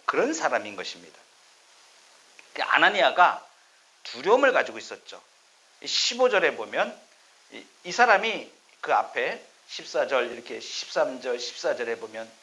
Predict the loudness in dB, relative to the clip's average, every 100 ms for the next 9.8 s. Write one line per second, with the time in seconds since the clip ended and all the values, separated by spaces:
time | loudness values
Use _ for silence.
0 | _ -14 -6 2 4 4 2 0 0 0
1 | -2 -4 -6 -8 -12 -10 -4 0 0 0
2 | -2 -2 -4 -6 -8 -8 -8 -4 -4 -4
3 | -12 -20 _ -8 2 4 4 0 -6 -4
4 | -4 -2 -2 -4 -8 -6 -4 -4 0 0
5 | 0 -2 -4 -4 -4 -8 -10 -4 2 2
6 | 2 -10 -20 _ -12 -6 -4 2 4 4
7 | 4 2 -2 -8 -20 _ -4 -4 -6 -4
8 | 2 6 6 4 -2 -2 -4 -4 -8 -18
9 | _ 0 4 4 2 -2 -4 -8